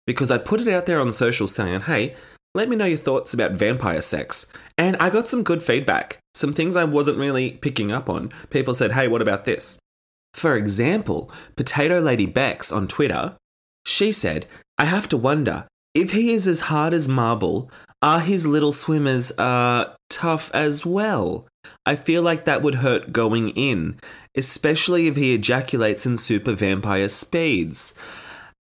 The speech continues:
Fantastic point. Fantastic point, and it needs to be considered and discussed and talked about because, really, he'd be shooting not blanks, he'd be shooting bullets.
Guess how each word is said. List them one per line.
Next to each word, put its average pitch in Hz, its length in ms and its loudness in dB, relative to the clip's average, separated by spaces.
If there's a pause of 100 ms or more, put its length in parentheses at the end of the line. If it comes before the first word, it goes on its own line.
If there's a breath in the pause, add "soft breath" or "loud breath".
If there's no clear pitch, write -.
(200)
Fantastic 175 800 0
point. 98 300 -4 (1200)
Fantastic 208 1000 0
point, 151 260 0
and 139 120 0
it - 80 -4
needs 180 240 -2
to 165 100 -2
be 156 140 -2
considered 131 460 -2
and 104 140 -2
discussed 131 540 -2
and 117 160 -6
talked 131 260 -4
about 90 220 -2
because, - 320 -4 (420 loud breath)
really, 202 560 -4 (640)
he'd 269 180 -2
be 175 100 0
shooting 117 580 0 (600)
not 175 280 0
blanks, 131 460 -2
he'd 175 140 -4
be 151 120 0
shooting 110 480 -2 (800)
bullets. - 880 -2